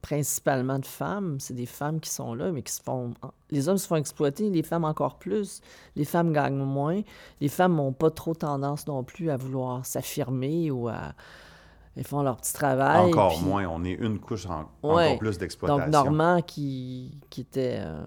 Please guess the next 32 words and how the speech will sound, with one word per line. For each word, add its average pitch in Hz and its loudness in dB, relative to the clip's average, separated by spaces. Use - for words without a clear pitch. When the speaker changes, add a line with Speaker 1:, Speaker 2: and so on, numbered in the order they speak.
Speaker 1:
il 131 -6
était 135 -2
là 156 4
pour, 135 -4
euh, 87 -2
pour, - -14
pour, - -20
pour - -20
se - -4
battre 139 0
pour 135 0
elle, 202 0
en 151 -2
fait. 156 -8
Donc, 120 -8
euh, 117 -4
ils 127 -2
ont 120 0
voulu 131 0
le 135 -4
casser 139 -2
parce - -6
qu'ils 135 -8
l'ont 131 -2
vite 151 -4
repéré 127 -2
que - -12
c'était - -8
un 131 -4
leader, 135 -4
puis 147 -18
que, - -14